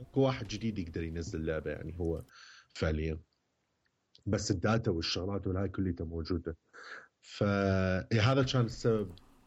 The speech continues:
وقت الرئيسي إنه أوكي، نقدر نغير اللعبة وننزلها بمكانها، بس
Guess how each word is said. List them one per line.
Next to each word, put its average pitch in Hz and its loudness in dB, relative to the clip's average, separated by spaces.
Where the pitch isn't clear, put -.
وقت - -6
الرئيسي 101 -2
إنه 90 -4
أوكي، 113 0
نقدر 120 4
نغير 95 2
اللعبة 101 0
وننزلها 90 0
بمكانها، 87 -2
بس - -6